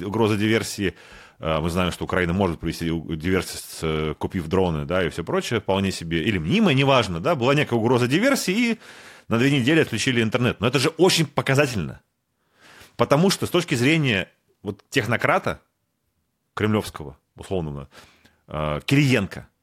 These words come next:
это простая логическая цепочка. В предвыборный год, выборный год, да, выборы на сентябре в Госдуму, нельзя злить граждан. Раз. В выборный год нельзя, значит,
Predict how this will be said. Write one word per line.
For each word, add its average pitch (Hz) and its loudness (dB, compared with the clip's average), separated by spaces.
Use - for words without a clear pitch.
это 120 0
простая 160 0
логическая 95 -2
цепочка. - -6
В - -20
предвыборный 147 2
год, 98 0
выборный 110 2
год, 64 -10
да, 104 -6
выборы 95 0
на 69 -8
сентябре 78 -8
в 73 -6
Госдуму, 82 -8
нельзя 131 2
злить 95 -2
граждан. 90 -2
Раз. - -2
В 82 -2
выборный 160 4
год 135 2
нельзя, 120 2
значит, 104 2